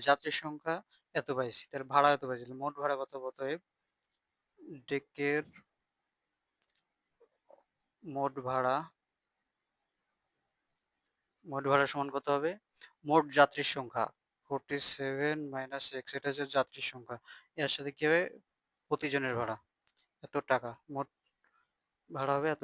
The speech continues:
টাকা। তো ডেকের ভাড়া পেলাম। এবার কেবিনের ভাড়া কত? কেবিনের ভাড়া, কেবিনের ভাড়া, কেবিনের মোট ভাড়া,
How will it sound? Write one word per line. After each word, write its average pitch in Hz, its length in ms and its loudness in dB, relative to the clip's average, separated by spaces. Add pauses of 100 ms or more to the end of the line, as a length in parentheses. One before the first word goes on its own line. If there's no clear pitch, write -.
(120)
টাকা। - 180 -10 (1300)
তো 151 60 0 (120)
ডেকের 165 320 6
ভাড়া 135 220 6
পেলাম। 113 220 -8 (140)
এবার 135 140 -8 (120)
কেবিনের 170 400 0
ভাড়া 123 200 4
কত? 127 120 -12 (960)
কেবিনের 151 480 2
ভাড়া, 117 200 -2 (1900)
কেবিনের 143 720 0 (260)
ভাড়া, 123 340 -6 (1160)
কেবিনের 143 400 0
মোট 143 140 0 (120)
ভাড়া, 127 220 0